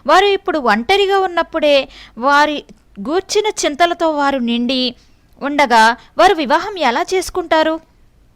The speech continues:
భర్తను, పిల్లలను చూసుకునే బాధ్యతను ఎలా పంచుకుంటారు వారు అనిపించేది. అటువంటి అమ్మాయిలు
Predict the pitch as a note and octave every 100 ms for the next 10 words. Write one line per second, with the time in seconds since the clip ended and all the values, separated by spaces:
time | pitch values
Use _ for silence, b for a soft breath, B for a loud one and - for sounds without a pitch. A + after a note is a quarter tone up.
0 | _ _ _ _ G3 C4 - F#4 F#4 E4+
1 | D#4+ E4+ E4+ E4+ E4 D#4+ F4 D#4+ A#3 G#3
2 | D4+ E4 F#4 E4+ B3+ G#3+ C#4+ A#3+ A#3 -
3 | D#4 D4 C#4 C#4+ C4 C4 C4+ - - C4+
4 | C4+ B3+ B3 G3+ F3 D#3+ B B B -
5 | C4+ F4+ F4 E4 C#4+ G3+ B3+ G4 G#4+ E4+
6 | E4